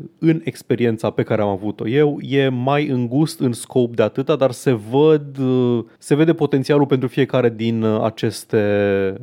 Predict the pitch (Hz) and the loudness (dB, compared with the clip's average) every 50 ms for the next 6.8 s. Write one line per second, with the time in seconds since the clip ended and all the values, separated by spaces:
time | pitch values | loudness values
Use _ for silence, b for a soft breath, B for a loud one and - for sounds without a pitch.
0 | 120 131 180 147 117 - - 101 - 107 - - - - - _ - 160 _ _ | -16 -14 -6 -6 -6 -6 -6 -8 -8 -10 -8 -8 -10 -10 -12 _ -20 -20 _ _
1 | _ - 127 139 139 175 196 180 202 190 175 165 156 156 - 170 143 139 131 120 | _ -6 -2 2 4 4 4 4 2 0 2 0 0 0 0 0 0 0 0 -2
2 | - - 147 143 135 131 120 107 98 98 117 117 _ _ _ _ - 139 131 131 | -2 -2 0 0 2 2 2 2 2 0 -6 -12 _ _ _ _ -2 0 2 4
3 | 127 131 131 120 117 - - - 135 123 127 123 - - - 135 139 139 123 110 | 4 2 2 0 -4 -14 -14 -6 -4 -4 -4 -4 -4 -4 0 0 0 0 -2 -2
4 | - 147 147 147 151 147 147 - 139 135 135 139 139 135 120 - 117 120 135 131 | 0 0 0 0 -2 -6 -6 -6 -2 -2 0 0 0 0 -2 0 0 0 0 0
5 | 123 120 110 - 131 123 120 107 - - - - 104 - 131 143 151 139 - 120 | -2 -4 -4 -2 -2 -2 -2 -2 -4 -8 -14 -14 -6 -2 0 0 0 0 -2 -6
6 | - 127 113 - 131 120 110 110 107 101 - 117 110 123 120 | -6 -6 -2 0 0 0 2 0 -2 -2 -6 -2 -2 -2 -2